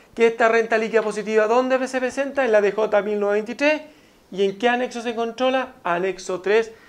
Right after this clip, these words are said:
de la resolución ciento treinta del dos mil dieciséis. Luego nos aparece la forma de atribuir. ¿Cómo se atribuye la renta? ¿En base a la utilidad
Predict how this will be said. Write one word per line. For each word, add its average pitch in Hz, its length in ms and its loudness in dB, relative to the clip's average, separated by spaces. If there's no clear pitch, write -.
de 180 140 -2
la 180 120 2
resolución 160 580 -10
ciento 160 380 -12
treinta 156 380 -8
del 143 180 -10
dos 120 160 -10
mil 127 180 -14
dieciséis. 123 380 -20
Luego 370 720 8
nos 247 320 4
aparece 269 600 6
la 247 180 10
forma 285 480 10
de 277 80 12
atribuir. 269 720 4
¿Cómo 302 400 8
se 294 100 2
atribuye 247 560 4
la 233 140 10
renta? 330 640 4
¿En 226 280 6
base 226 320 6
a 220 40 4
la 208 140 8
utilidad 214 680 4